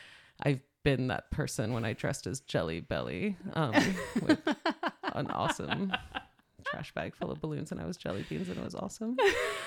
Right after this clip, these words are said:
Speaker 1: Um, anyway, uh, but that feeling of feeling foolish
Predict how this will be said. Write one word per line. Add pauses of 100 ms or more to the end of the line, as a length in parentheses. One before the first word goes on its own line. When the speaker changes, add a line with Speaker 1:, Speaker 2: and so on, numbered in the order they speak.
(140)
Speaker 1:
Um,
anyway, (360)
uh, (280)
but
that
feeling
of
feeling
foolish